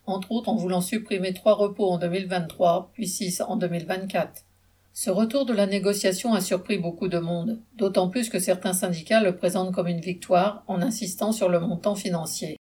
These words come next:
La direction fait évidemment le calcul qu'une signature de syndicat fera baisser les grèves, qu'elle appelle avec mépris, entre guillemets, grève de complaisance,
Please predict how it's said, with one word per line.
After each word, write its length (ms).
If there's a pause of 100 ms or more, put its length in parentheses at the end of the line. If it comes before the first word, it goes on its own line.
(140)
La 140
direction 560
fait 260
évidemment 460
le 140
calcul 680
qu'une 200
signature 540
de 100
syndicat 540
fera 260
baisser 300
les 140
grèves, 400 (220)
qu'elle 180
appelle 300
avec 300
mépris, 560
entre 240
guillemets, 480
grève 340
de 120
complaisance, 840